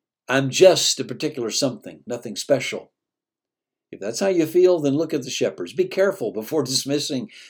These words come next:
your self-imagined inadequacy.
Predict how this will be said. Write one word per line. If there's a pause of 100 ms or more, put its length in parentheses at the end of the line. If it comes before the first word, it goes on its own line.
your
self-imagined
inadequacy.